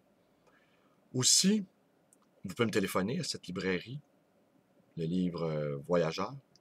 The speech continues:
librairie d'anciens et d'occasion, située dans le quartier Côte-des-Neiges, au cinq un quatre, sept trois six, zéro neuf neuf neuf. Librairie qui, euh, a beaucoup, beaucoup, beaucoup souffert de la grève, euh, désirée tout de même, des étudiants,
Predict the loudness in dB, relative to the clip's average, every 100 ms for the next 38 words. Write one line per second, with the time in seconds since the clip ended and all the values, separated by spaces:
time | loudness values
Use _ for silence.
0 | _ -6 -2 2 2 0 -2 -2 -2 -6
1 | -6 -6 -8 -8 -6 -4 -2 -2 -4 -10
2 | -12 _ -4 -2 0 -2 -2 -4 -6 -6
3 | -4 -4 -2 -4 -2 -4 -8 -14 -20 -20
4 | -14 -4 2 6 6 6 2 4 2 2
5 | _ -4 -2 -2 2 2 2 -2 -4 -2
6 | -2 0 -4 -4 -8 -8 -8 -10 -10 _
7 | _ -20 -20 _ _ -2 10 12 12 12
8 | 10 4 0 -2 2 6 6 6 0 -8
9 | -18 -18 2 4 4 0 -2 -6 -6 -10
10 | -8 -4 0 4 6 6 4 4 2 2
11 | -2 -6 -8 _ _ _ _ _ _ _
12 | _ _ _ _ -4 -4 -2 -2 -2 -2
13 | -4 -2 -2 -4 -8 -8 -6 -4 -4 -2
14 | -4